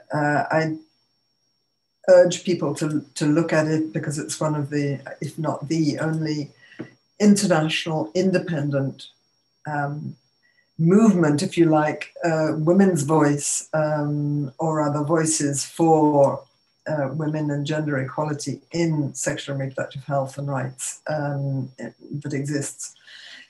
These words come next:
And just ta-, typing in covid there, I see that, you know, there are a number of articles recently that have been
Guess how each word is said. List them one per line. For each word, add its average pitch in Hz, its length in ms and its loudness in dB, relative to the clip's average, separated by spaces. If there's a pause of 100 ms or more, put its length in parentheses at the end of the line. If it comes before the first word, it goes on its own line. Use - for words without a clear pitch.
(260)
And 165 340 2
just - 400 0
ta-, 160 340 -2
typing 165 420 0
in 151 180 0
covid 160 640 2
there, 147 340 2
I 151 160 -2
see 160 400 -2
that, 147 300 4
you 160 80 -2
know, 147 180 0
there 156 140 4
are 156 80 4
a 156 40 0
number 165 400 4
of 143 80 4
articles 139 520 -2
recently 139 480 -6
that 139 180 -6
have 143 140 -10
been 139 420 -6